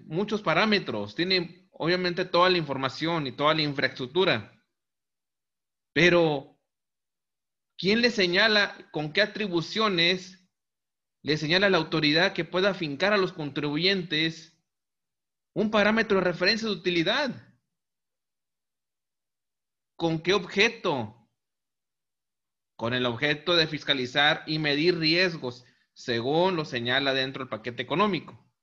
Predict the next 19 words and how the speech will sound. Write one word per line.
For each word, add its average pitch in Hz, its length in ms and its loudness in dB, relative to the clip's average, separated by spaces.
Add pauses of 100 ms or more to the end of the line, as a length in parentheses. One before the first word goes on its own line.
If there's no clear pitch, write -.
(1300)
Ahora, 131 600 0 (520)
¿en 147 180 -2
dónde 214 300 2
está 180 400 0
el 143 320 -4
principio 185 1080 -4 (240)
de 127 140 -2
legalidad? 175 760 0 (560)
Veamos 170 380 2
lo 202 80 0
siguiente, 175 800 -4 (300)
que 139 100 -4
eso 151 400 -6
le 135 180 0
confiere 139 460 0
únicamente 175 1120 -4 (1400)
a 123 80 0
una 196 240 2
ley. 220 520 0